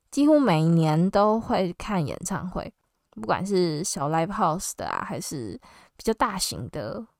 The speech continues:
要抢票的演唱会，就都会去看，也就会开始买一些演唱会的 T 恤。可是其实真的买久了之后，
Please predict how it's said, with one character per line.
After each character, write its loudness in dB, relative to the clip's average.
要 -4
抢 -10
票 -6
的 -6
演 -14
唱 -12
会， -10
就 0
都 4
会 4
去 -8
看， -10
也 0
就 2
会 4
开 0
始 -2
买 -4
一 -8
些 -4
演 -6
唱 -4
会 -2
的 -4
T -10
恤。 -10
可 -8
是 -6
其 -6
实 -8
真 -2
的 -2
买 0
久 -6
了 -10
之 -12
后， -4